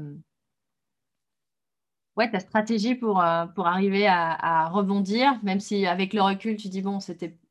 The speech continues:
tu juges, euh, ça comme étant quelque chose de lâche, mais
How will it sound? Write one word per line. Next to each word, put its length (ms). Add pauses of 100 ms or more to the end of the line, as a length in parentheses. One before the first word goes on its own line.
tu 120
juges, 320
euh, 400 (100)
ça 140
comme 220
étant 240
quelque 260 (100)
chose 160
de 80
lâche, 300
mais 200